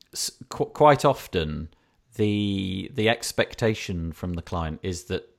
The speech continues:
that you can do for a small budget amazing things. Um, and obviously they've seen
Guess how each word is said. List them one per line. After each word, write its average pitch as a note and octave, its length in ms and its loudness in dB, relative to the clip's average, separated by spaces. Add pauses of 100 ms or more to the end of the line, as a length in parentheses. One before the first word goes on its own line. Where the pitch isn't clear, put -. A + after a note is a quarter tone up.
(200)
that G2 200 -6
you G#2+ 220 -2
can G#2+ 280 -2
do F#2 420 2
for F2 220 -4
a E2+ 60 -2
small G2 440 2
budget E2+ 640 -4 (340)
amazing G2 800 2
things. D#2+ 680 -6 (600)
Um, F2+ 500 -4
and G#2 100 -4
obviously F#2+ 260 -6
they've F#2 180 -4
seen F2 580 -2